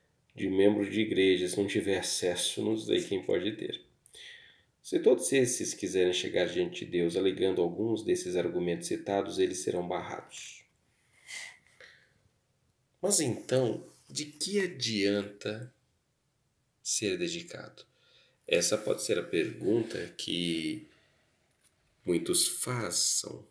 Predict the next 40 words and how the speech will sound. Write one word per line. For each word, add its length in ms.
ou 120
fazem, 480
né? 200
Afinal, 560
se 200
sou 280
dedicado 580
a 20
Deus 480
e 80
isso 440
não 140
me 140
permite 420
ter 160
acesso 360
ao 60
trono 220
de 80
Deus, 320
por 240
que 460
vou 180
me 120
dedicar? 640
Bem, 300
antes 320
de 40
darmos 300
essa 220
resposta, 640
afinal, 480
como 180
ter 140
acesso 300
ao 40
trono 180
de 120
Deus? 200
Vejamos. 560